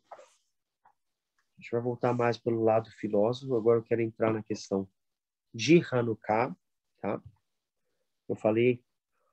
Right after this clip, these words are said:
primeira aula de Hanukkah, sobre o livro de Moshe Brown,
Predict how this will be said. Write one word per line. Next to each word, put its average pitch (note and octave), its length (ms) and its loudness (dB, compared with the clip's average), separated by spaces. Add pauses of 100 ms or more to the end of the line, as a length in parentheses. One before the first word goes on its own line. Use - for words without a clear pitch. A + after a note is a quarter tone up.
(100)
primeira A2 360 0
aula G2+ 460 0 (580)
de - 140 -20
Hanukkah, A#2+ 580 0 (160)
sobre A2+ 500 -2
o A#2 60 -4
livro A2+ 260 -2
de A2+ 120 -4
Moshe A#2+ 440 2
Brown, A2+ 580 2